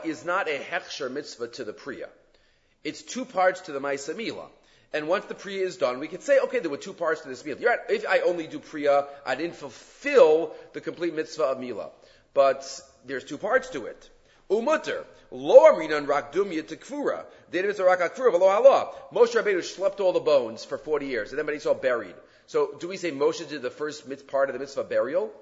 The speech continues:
No. He didn't do any of the burial. He schlepped the bones so that they would be able to bury afterwards. But maybe that's where, if you do a hechsher mitzvah, that will say, "You know what? You only did the hechsher mitzvah.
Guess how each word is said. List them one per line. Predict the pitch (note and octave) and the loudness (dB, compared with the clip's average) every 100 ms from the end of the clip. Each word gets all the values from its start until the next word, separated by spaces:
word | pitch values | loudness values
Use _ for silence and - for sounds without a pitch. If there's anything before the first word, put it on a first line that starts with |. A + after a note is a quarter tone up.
| - _ _ - | -20 _ _ -4
No. | E4+ G3+ F#2 - - - _ | 0 2 0 -6 -14 -20 _
He | A3 | -8
didn't | C#4 | -4
do | C4 | -2
any | C#4+ E4 E4 | 0 0 0
of | C#4 | 0
the | D3+ | 0
burial. | B2+ A#2 G#2 D#2+ - - - | 0 -2 -2 -8 -10 -20 -14
He | G#3+ | -10
schlepped | - F3+ A3+ C4 - | -8 -2 0 0 -2
the | |
bones | G#3+ B3+ C4+ G3 - | 8 12 12 10 0
so | G#3 | 0
that | G3 F#3+ F3+ | 6 6 4
they | F3 | 0
would | F#3 C#4+ | -4 -6
be | C4+ | -2
able | G#3 G3 | -2 -2
to | |
bury | F3+ F#3+ G#3 | -4 -2 0
afterwards. | D4 F4+ B3+ C3 F2+ - - _ _ | -2 -4 -6 -6 -8 -14 -20 _ _
But | G#3 F#3+ - E3 | -2 -2 -4 -6
maybe | A3 A3 A3 | -6 -6 -12
that's | E3 C#3+ C4 C#4+ A#3 | -10 6 6 6 0
where, | D3 A#2+ | -2 -2
if | E3 D4 - | -2 -6 -6
you | F#3+ | -10
do | D#3+ F3+ | -10 -2
a | E3+ | 0
hechsher | C#3+ D#3 - - E3 | 0 -2 -4 -6 -6
mitzvah, | D3+ D#3+ - D#3+ D#3+ | -6 -8 -4 -2 0
that | E3 | -2
will | D#3+ | -2
say, | D#3+ | -6
"You | D#3 | -2
know | D#3+ | 2
what? | F#3 A#3+ E3 | 4 2 0
You | |
only | F#3 | -2
did | A3 F#3 | -2 0
the | |
hechsher | F#3 F#3 F#3+ | 0 0 -2
mitzvah. | G#3 G#3 B3+ A3+ - | -4 2 4 4 2